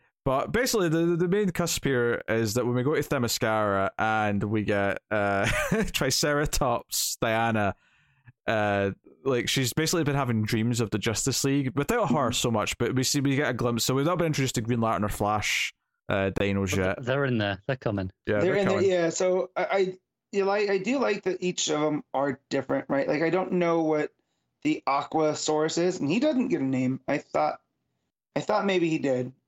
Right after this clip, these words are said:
Speaker 2: Um, but yeah, and that, it looks like the Green Lantern one is a, is a Hadrosaur. I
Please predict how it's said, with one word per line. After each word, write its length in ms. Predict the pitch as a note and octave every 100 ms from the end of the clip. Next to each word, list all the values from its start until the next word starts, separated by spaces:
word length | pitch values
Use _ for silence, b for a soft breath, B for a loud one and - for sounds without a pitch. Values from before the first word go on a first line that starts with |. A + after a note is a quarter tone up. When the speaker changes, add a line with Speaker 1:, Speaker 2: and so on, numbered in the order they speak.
| -
Speaker 2:
Um, 260 | C3 B2+ - _ _ _ _ _ _ _ _
but 120 | - F3+
yeah, 300 | G3+ F3 E3
and 240 | E3+ F3
that, 160 | F3 E3
it 40 |
looks 180 | F3 F3+
like 180 | G3 F#3
the 120 | F#3
Green 240 | F3+ E3+ F3
Lantern 340 | E3 D#3+ E3
one 180 | E3 D#3
is 100 | D3
a, 180 | D3+ D3 D#3
is 100 | C#3
a 60 |
Hadrosaur. 800 | C3+ C#3 C3+ C3 C3+ C3+ C3 C3
I 60 | F#3